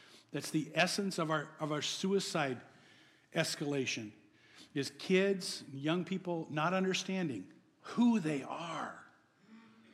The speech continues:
how God made them, and how he values them. So a lot of what we're doing in our, in our youth program these days is focusing in on our identity.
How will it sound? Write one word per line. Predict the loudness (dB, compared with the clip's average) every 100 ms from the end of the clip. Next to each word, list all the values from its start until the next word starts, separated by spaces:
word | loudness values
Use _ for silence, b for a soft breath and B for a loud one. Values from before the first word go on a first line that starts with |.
| -20 -2
how | 2 2
God | 2 0 2
made | 2 2 0
them, | -6 -8 -16 -20 _ _ _ _ _ -12
and | -8
how | -6
he | -6
values | -6 0 0 0 -2 -6 -8 -10 -14 b b b b
them. | -8 -8 -8 -12 B B B B B B -8
So | 2
a |
lot | 4
of | 6
what | 4
we're | 4
doing | 4 6 4
in |
our, | 2 0 2
in |
our | 2
youth | 2 0 0
program | -2 0 -2 -4 -8 -8
these | -6
days | -2 -2 -2 -6 -12 -6
is | -4
focusing | -2 -2 0 -2 -2 -2 2
in | 2 2
on | 0 -2
our | -2 -2
identity. | -4 -4 -4 -2 -4 -8 -12